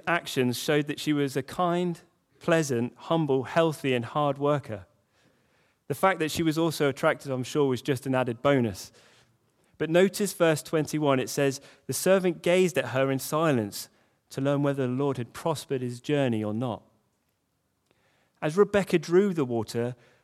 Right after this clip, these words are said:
the servant was studying her every move. Little did Rebecca know that doing this humble task for the servant would possibly make her the bride of Isaac,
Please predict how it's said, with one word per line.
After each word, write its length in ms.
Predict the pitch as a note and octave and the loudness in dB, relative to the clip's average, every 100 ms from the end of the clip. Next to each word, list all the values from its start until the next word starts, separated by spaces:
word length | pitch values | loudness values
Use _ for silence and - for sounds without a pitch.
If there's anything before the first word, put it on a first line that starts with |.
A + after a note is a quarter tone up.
| _ | _
the 80 | - | -8
servant 460 | - F3 F3+ E3+ C#3 | 0 4 4 4 0
was 120 | B2+ | -2
studying 600 | - F3 D#3+ D3 B2+ B2 | -2 0 2 2 2 0
her 180 | B2 B2+ - | 0 -2 0
every 440 | C#3+ D3 D3 D3+ | 0 0 -2 0
move. 540 | C#3+ D3+ B2+ F2+ F#2 _ _ _ _ _ _ _ _ _ _ _ | 2 2 0 -4 -12 _ _ _ _ _ _ _ _ _ _ _
Little 300 | E3 E3 F#3+ | -2 2 2
did 180 | E3 D3+ | 2 0
Rebecca 400 | D#3 D#3 C#3+ D3+ | 0 0 2 2
know 420 | D3+ D#3 G#2+ F#2+ - _ _ _ _ _ | 4 4 2 -2 -10 _ _ _ _ _
that 320 | B2+ D#3+ - | -8 -8 -2
doing 240 | - F3 E3+ | 4 6 6
this 140 | D3 | 2
humble 320 | - F3 D#3+ | -2 -2 -2
task 460 | D#3 F3 E3 A#2+ - | -2 0 0 0 -6
for 120 | - | -6
the 140 | C#3 B2 | -4 -4
servant 540 | - D#3 B2+ A2 - - - _ | 0 0 0 -4 -6 -14 -20 _
would 160 | C3+ - | -6 -6
possibly 520 | - F#3 - E3+ E3 | -2 -2 0 -2 0
make 300 | D#3 D3+ C#3+ | 2 2 0
her 80 | B2+ | -4
the 100 | A2+ | -6
bride 340 | G#2+ C3+ C3 | -4 0 0
of 120 | B2 C3 | -2 -4
Isaac, 580 | C#3 C3 G#2+ F#2+ - | -2 0 -2 -8 -12